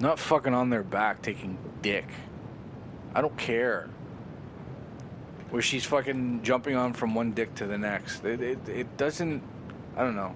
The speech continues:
It's not relevant. It's, it, give me, give me a story about someone who does something positive in their life that I can get behind it, and I can be like, "Hey, look, this person's doing good." Not, "Hey, look, this person put out a sex tape.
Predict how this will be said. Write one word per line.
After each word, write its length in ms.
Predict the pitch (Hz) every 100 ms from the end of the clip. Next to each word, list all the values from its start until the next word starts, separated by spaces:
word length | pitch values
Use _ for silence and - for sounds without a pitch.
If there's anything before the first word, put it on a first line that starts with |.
| -
It's 120 | 147
not 140 | 165
relevant. 460 | 135 131 113 101 - -
It's, 220 | 117 117 135
it, 180 | 123 - - - -
give 140 | - 160
me, 240 | 202 208
give 140 | 139 170
me 100 | 185
a 40 |
story 300 | - 143 143
about 160 | 131 107
someone 260 | 127 120
who 80 | 120
does 160 | 113 110
something 260 | 117 107
positive 580 | - - 104 101 95 92
in 80 | 85
their 140 | 65
life 420 | 69 52 50 - - - - - - - - - - - - - -
that 280 | 135 127 110
I 100 | 135
can 180 | 165 147
get 180 | 170
behind 280 | 226 180 143
it, 40 | 117
and 100 | 117
I 80 |
can 140 | 117 131
be 160 | 135
like, 180 | 139 131
"Hey, 240 | 143 220 160
look, 300 | 139 165 - - -
this 160 | 123 120
person's 460 | - 135 139 123
doing 320 | 104 123 117 101
good." 260 | 117 101 - - - - - 113
Not, 340 | 123 127 120 - -
"Hey, 320 | 160 156 127
look, 320 | 131 143 110
this 140 | 127
person 400 | 117 131 120 127
put 120 | - 117
out 120 | 113
a 40 |
sex 340 | 110 113 - -
tape. 260 | 101 92